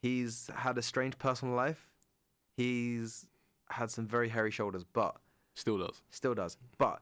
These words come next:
Speaker 1: if you want a guy to go out and just get boards, this man gets boards. He
Speaker 2: That's
Speaker 1: just
Speaker 2: true.
Speaker 1: cleans up rebounds. He's been scoring. He had a very big, I think he had a thirty and twenty game early on the season already.
Speaker 2: That was, yeah, game one. He had, like,
Speaker 1: Game one.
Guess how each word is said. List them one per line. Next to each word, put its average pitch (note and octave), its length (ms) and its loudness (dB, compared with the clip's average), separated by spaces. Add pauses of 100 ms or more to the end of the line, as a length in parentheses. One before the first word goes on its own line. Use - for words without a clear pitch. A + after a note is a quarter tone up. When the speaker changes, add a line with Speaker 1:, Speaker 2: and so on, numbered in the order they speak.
(440)
Speaker 1:
if - 240 -8
you G#3 380 0
want C3 320 2
a - 60 -12
guy A2+ 200 -2
to - 140 -10
go C3 180 2
out G#2+ 160 0
and F#2+ 80 -12
just - 280 -6
get - 280 -4
boards, A#2 460 -2 (360)
this - 240 2
man A2+ 340 -2
gets - 240 -2
boards. - 560 -6 (960)
He A3 120 2
Speaker 2:
That's A3+ 120 2
Speaker 1:
just - 180 -2
Speaker 2:
true. - 100 -6
Speaker 1:
cleans C#3+ 300 2
up A#2+ 120 0
rebounds. F#2+ 320 -2
He's C#3 180 -4
been B2 140 -2
scoring. D#3+ 560 0 (480)
He C3 60 2
had A#2+ 100 2
a A2+ 60 2
very B2 260 2
big, A#2 140 -2
I - 80 -2
think F3+ 180 -2
he - 60 -2
had C3+ 180 -2
a B2 60 -2
thirty C#3+ 320 2
and B2 80 -4
twenty C3+ 240 0
game D#3 220 0
early C3 180 0
on B2+ 80 -4
the B2 60 -6
season B2+ 260 -4
already. B2+ 220 0
Speaker 2:
That A#2+ 80 2
was, F#2 160 0
yeah, A2 160 2
game G#2+ 240 2
one. A#2 200 0
He G2+ 80 -2
had, G#2+ 80 0
like, F#2 100 0
Speaker 1:
Game F3+ 160 4
one. G3+ 220 0